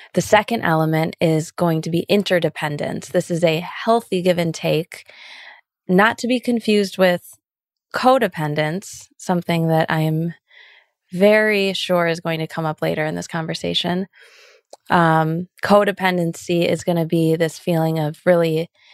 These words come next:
needing the other person, whereas interdependence, as Mariana describes, is,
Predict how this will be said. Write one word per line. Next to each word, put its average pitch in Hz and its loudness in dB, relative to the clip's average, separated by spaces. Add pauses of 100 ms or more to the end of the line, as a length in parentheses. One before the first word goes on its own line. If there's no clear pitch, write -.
(140)
needing 175 2 (340)
the 175 2
other 156 0 (120)
person, 160 -2
whereas 156 0
interdependence, 160 -2
as 160 -4
Mariana 147 -2
describes, 151 -2
is, 156 -4